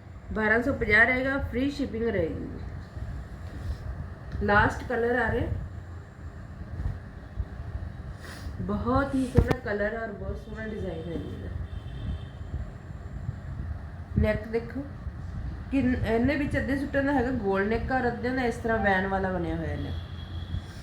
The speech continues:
ਪਾਈਪਿੰਗ with buttons ਔਰ ਐਮਬ੍ਰੋਇਡਰੀ ਹੋਈ ਵੀ ਹੈ। ਬਹੁਤ ਸੋਹਣੀ ਐਮਬ੍ਰੋਇਡਰੀ ਹੋਈ ਵੀ ਹੈ। ਗ੍ਰੇ ਜਿਹਾ ਕਲਰ ਆ ਰਿਹਾ, ਇੰਗਲਿਸ਼ ਜਿਹਾ ਕਲਰ ਹੈ ਇਹ ਵਾਲਾ।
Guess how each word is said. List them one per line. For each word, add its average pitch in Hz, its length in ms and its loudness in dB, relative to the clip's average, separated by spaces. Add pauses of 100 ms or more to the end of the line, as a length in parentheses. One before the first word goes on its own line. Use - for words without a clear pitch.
(560)
ਪਾਈਪਿੰਗ 233 520 4
with 226 160 2
buttons 220 760 0
ਔਰ 220 120 2
ਐਮਬ੍ਰੋਇਡਰੀ 196 580 2
ਹੋਈ 165 180 2
ਵੀ - 180 -4
ਹੈ। - 60 -6 (1120)
ਬਹੁਤ 202 260 0
ਸੋਹਣੀ 220 300 0
ਐਮਬ੍ਰੋਇਡਰੀ 202 500 0
ਹੋਈ 196 180 2
ਵੀ 202 220 -2
ਹੈ। 285 40 -2 (580)
ਗ੍ਰੇ 196 180 4
ਜਿਹਾ 196 240 2
ਕਲਰ 202 300 2
ਆ 196 140 2
ਰਿਹਾ, 226 220 0 (720)
ਇੰਗਲਿਸ਼ 214 380 0
ਜਿਹਾ 233 120 4
ਕਲਰ 202 320 4
ਹੈ 226 80 4
ਇਹ 226 80 2
ਵਾਲਾ। 233 200 0